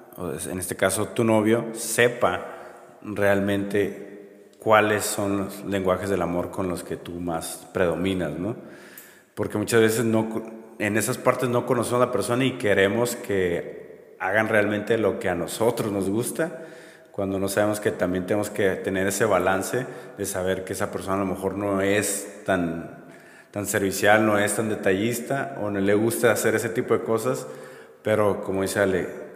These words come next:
teniendo esa comunicación más profunda, vas a poder conectar mucho mejor con, con, con esa pareja.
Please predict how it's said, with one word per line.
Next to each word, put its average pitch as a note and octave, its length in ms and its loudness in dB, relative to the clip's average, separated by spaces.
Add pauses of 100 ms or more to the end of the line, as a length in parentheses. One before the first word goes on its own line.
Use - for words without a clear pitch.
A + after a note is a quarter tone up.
(100)
teniendo G#2+ 400 0
esa B2+ 240 2
comunicación A2+ 720 0
más A#2 400 0 (260)
profunda, C3+ 840 0 (720)
vas G2 260 0
a G#2 120 -2
poder F#2+ 400 2
conectar F#2+ 520 0
mucho G2 260 -2
mejor F2 340 -4
con, F2+ 220 -6
con, E2+ 320 -8
con E2+ 240 -8
esa E2+ 180 -8
pareja. E2 380 -8